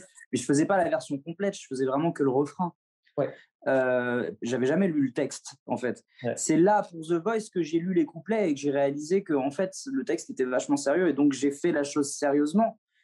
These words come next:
Speaker 1: mais c'est né d'une blague. Donc forcément, il y avait une part de moi qui se disait, « Putain, t'as poussé la blague un peu loin. »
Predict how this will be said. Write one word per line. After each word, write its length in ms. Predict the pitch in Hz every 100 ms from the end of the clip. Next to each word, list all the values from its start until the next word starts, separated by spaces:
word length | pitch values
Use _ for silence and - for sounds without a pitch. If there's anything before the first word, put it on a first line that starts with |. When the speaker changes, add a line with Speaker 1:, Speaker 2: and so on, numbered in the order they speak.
| _ -
Speaker 1:
mais 120 | 147
c'est 200 | - 165
né 180 | 196 214
d'une 220 | 190 180
blague. 280 | 185 190 - _ _
Donc 120 | 151
forcément, 540 | - 220 - 220 226 247 - _ _ _ _
il 240 | 151 156
y 60 | 185
avait 120 | 185
une 120 | 202
part 180 | 208 220
de 80 | 202
moi 180 | 202 208
qui 120 | 202
se 60 | 165
disait, « 160 | 175
Putain, 240 | 180 - 185
t'as 140 | 147
poussé 260 | 143 151 151
la 100 | 147
blague 280 | 143 139 -
un 140 | 160
peu 160 | 139 180
loin. » 160 | 180